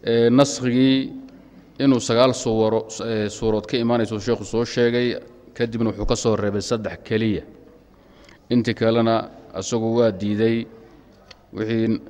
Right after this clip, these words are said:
ee, mulaaxadee ku jirtana waynu tilmaannay. Waxaynu ku joogsannay qiyaaski. <clears throat> Wa naskhu bil qiyaasi, qiyaas wax lagu nasakhaayey, lil aaxaadi,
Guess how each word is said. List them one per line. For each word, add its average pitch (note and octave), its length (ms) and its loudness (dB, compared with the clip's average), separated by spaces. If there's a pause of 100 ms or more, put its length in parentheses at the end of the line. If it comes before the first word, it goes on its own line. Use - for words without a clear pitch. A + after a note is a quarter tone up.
(140)
ee, G2 460 -4
mulaaxadee A2 460 0
ku A#2+ 120 -8
jirtana A2 340 -2
waynu G2+ 300 0
tilmaannay. F#2 640 -4 (480)
Waxaynu C3+ 280 -2
ku F3+ 100 -2
joogsannay C3+ 460 2
qiyaaski. - 520 0 (280)
<clears throat> B2+ 360 6
Wa C3 80 6
naskhu C#3+ 340 6
bil C#3 220 2
qiyaasi, C3 600 4 (1300)
qiyaas C#3+ 320 8
wax A#2+ 140 2
lagu B2+ 160 6
nasakhaayey, A2 840 2 (380)
lil C#3+ 180 4
aaxaadi, C3+ 880 4